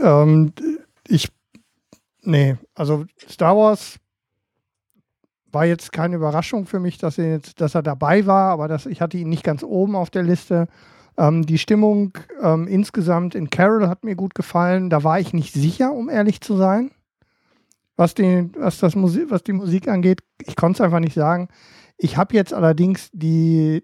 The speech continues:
den Ennio Morricone Soundtrack zu Hateful Eight als nicht so besonders empfunden, um ehrlich zu sein.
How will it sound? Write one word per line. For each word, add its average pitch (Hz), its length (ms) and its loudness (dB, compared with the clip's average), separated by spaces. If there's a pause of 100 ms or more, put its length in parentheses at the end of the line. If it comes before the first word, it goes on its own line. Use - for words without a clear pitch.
den 151 300 0
Ennio 175 280 -2
Morricone 165 580 -2
Soundtrack 156 600 -4
zu 147 380 0
Hateful 151 380 -2
Eight 147 360 -4
als - 300 -12
nicht 165 580 0
so 180 280 4
besonders 170 600 0
empfunden, 143 640 -8
um 127 180 -14
ehrlich 131 360 -6
zu - 140 -8
sein. 131 260 -8